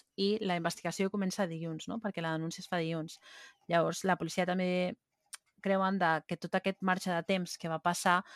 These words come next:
al final li va molt bé a la persona que la va matar per poder, doncs, amagar el cos, em, crear-se una coartada, el que fos.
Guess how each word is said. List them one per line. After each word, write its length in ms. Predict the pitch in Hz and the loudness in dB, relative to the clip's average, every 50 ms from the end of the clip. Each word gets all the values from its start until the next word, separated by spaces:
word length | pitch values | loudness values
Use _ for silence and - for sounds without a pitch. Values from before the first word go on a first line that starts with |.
| - - | -14 -4
al 100 | - 180 | -4 -4
final 460 | 170 - 180 165 156 156 160 165 170 175 _ _ _ _ _ _ _ - | -2 0 0 2 4 4 4 4 2 0 _ _ _ _ _ _ _ -8
li 140 | - 170 165 | -6 -4 -2
va 100 | 165 160 | -2 -2
molt 160 | 165 170 165 160 | 0 0 0 2
bé 60 | 170 | 2
a 80 | 165 165 | 4 2
la 80 | 160 | 2
persona 380 | - 160 151 - - 160 156 151 | 2 0 -4 -2 -4 -4 -4 -4
que 80 | - 165 | -2 0
la 120 | 165 165 | 0 2
va 100 | 160 170 165 | 2 2 2
matar 300 | 160 160 156 - 165 170 - | 2 0 0 0 0 0 2
per 160 | 175 165 160 | 0 -2 -2
poder, 380 | - - 160 156 151 147 151 160 | -2 -4 0 0 2 2 2 0
doncs, 320 | 160 147 143 151 - - _ - - - - - - - | -2 -6 -8 -10 -14 -16 _ -20 -20 -20 -20 -16 -10 -8
amagar 380 | 143 147 143 143 165 165 160 160 160 | -4 -4 -2 2 4 4 6 6 4
el 80 | 160 - | 2 0
cos, 720 | - 185 190 190 190 190 190 190 190 185 185 185 185 - | 0 2 2 4 4 4 4 4 4 4 2 2 0 0
em, 800 | 160 156 156 156 156 156 156 151 151 156 156 156 156 156 156 156 - | 0 0 0 -2 -2 -2 -4 -4 -4 -4 -4 -6 -6 -6 -8 -8 -8
crear-se 360 | - 165 165 156 156 - - | -6 -2 -2 -2 -2 -4 -6
una 120 | 160 156 156 | -6 -6 -4
coartada, 1000 | - 160 151 151 - - 170 180 180 180 180 180 180 185 185 185 185 185 170 156 | -2 -2 -4 -2 -2 0 0 2 2 2 0 0 0 0 0 -2 -2 -2 -4 -4
el 80 | 156 | -6
que 100 | - 151 | -8 -10
fos. 400 | 143 - - - - - - - | -14 -12 -12 -12 -12 -12 -14 -16